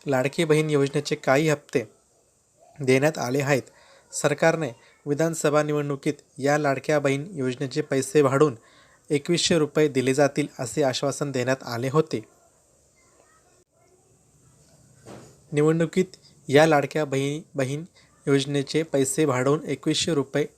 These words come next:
दिले जातील असे आश्वासन देण्यात आले होते. यानंतर महायुती सरकारने बहुमताने निवडून आले. त्यानंतर लाखो लाडकी बहीण, बहिणी सरकारकडून एकवीसशे रुपये कधी ये-, मिळणार याकडे डोळे लावून बसले आहेत. मात्र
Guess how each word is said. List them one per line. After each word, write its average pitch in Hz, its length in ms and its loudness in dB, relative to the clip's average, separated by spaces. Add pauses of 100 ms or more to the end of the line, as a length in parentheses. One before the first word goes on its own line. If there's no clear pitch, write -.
(100)
दिले 127 280 0
जातील 143 400 -2
असे 143 280 -6
आश्वासन 139 560 -4
देण्यात 127 320 -4
आले 120 280 -4
होते. 143 380 -2 (500)
यानंतर 165 500 2 (360)
महायुती 151 480 -2
सरकारने 139 560 -4 (400)
बहुमताने 151 600 2
निवडून 139 440 -4
आले. 131 240 -2 (400)
त्यानंतर 160 500 -2
लाखो 117 400 -4
लाडकी 151 340 0
बहीण, 135 320 -2 (160)
बहिणी 135 380 -2 (400)
सरकारकडून 151 720 -2
एकवीसशे 147 440 -4
रुपये 156 280 0
कधी 143 240 0
ये-, 147 300 -4
मिळणार 139 320 2
याकडे 139 500 -4
डोळे 139 340 0
लावून 135 220 -4
बसले 127 320 -6
आहेत. 151 240 0 (560)
मात्र 160 380 2